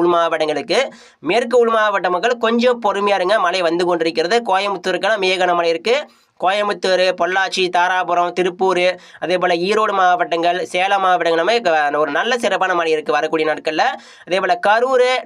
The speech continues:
நாமக்கல், சேலம் இன்னைக்கு வந்து சில இடங்கள்ல மட்டும் மழை மேகம் உருவாகி மழை கொடுக்கும். கிருஷ்ணகிரி, தருமபுரி இன்று மதியம் முதல் மழை தொடங்க வாய்ப்பு இருக்கு சில இடங்கள்ல. அதே போல ஆம்பூர்,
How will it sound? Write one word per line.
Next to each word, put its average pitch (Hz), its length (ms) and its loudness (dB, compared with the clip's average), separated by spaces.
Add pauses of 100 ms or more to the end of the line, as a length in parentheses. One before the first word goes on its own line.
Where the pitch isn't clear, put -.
நாமக்கல், 196 500 -2 (100)
சேலம் 185 300 0
இன்னைக்கு 170 200 0
வந்து 185 200 -4
சில 233 240 0
இடங்கள்ல 208 320 0
மட்டும் 190 240 0
மழை 185 180 0
மேகம் 180 200 0
உருவாகி 170 320 0
மழை 165 180 0
கொடுக்கும். 190 360 0 (460)
கிருஷ்ணகிரி, 262 500 0 (100)
தருமபுரி 196 420 0 (120)
இன்று 180 240 0
மதியம் 226 320 2
முதல் 226 220 2
மழை 190 240 -2
தொடங்க 180 260 2
வாய்ப்பு 165 240 -2
இருக்கு 170 260 0
சில 185 140 2
இடங்கள்ல. 165 400 0
அதே 190 140 -2
போல 170 260 0
ஆம்பூர், 185 360 -2